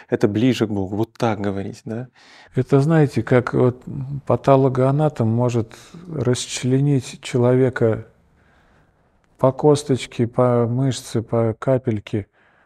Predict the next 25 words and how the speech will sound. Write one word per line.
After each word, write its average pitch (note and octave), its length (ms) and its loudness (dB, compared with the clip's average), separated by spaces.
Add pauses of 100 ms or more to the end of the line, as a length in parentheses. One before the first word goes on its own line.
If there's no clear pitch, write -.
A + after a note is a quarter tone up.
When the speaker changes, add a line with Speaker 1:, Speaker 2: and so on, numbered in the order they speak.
(280)
Speaker 2:
но A#2+ 140 0
он A#2+ 140 2
никогда B2 440 2
не A#2+ 140 0
найдёт A#2 380 0
там A2+ 240 -2
душу. A#2 400 -4 (580)
Speaker 1:
Эх, C#3+ 240 -8
батюшка, B2 400 -6
что - 160 -12
же C3 80 -8
вы C3 80 -10
делаете? A#2+ 460 -6
Как D#3 200 -6
же C#3+ 120 -8
мне C#3 120 -6
теперь A#2+ 340 -6
дальше A#2+ 500 -6 (320)
преподавать C3 580 2
с A2+ 60 -10
детьми C#3 360 -2
после C3+ 320 -4
такого? D3+ 640 0
<laughs> - 60 -12 (760)
Speaker 2:
А, B2 260 -8